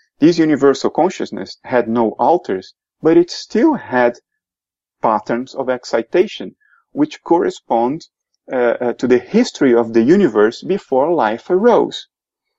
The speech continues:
They didn't look like the universe we see. It didn't look like matter, because again, matter is what, uh, the excitations of consciousness look like from across a dissociative boundary.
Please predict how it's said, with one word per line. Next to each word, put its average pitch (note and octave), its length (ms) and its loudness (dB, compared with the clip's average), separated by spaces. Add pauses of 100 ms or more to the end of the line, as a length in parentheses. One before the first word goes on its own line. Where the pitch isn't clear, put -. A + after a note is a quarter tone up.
(420)
They C#3+ 200 4
didn't B2+ 480 2
look C3 680 -2
like A#2 340 -2
the A#2+ 180 0
universe A#2 640 -2
we G#2 100 -8
see. - 480 -6
It B2 140 0
didn't C#3+ 280 2
look C#3 380 -2
like B2 240 -2
matter, G#2+ 480 -2
because B2+ 300 -2
again, A2 360 0
matter A2+ 600 -2
is A#2+ 200 -4
what, A#2 340 -2 (440)
uh, A#2+ 200 -4
the A2 160 4
excitations A2+ 680 -4
of - 180 -6
consciousness A2+ 640 -8
look - 260 -2
like A#2 200 0
from C#3 140 -4
across C#3 420 -2
a C3 60 -4
dissociative A#2+ 640 -4
boundary. C#3 420 0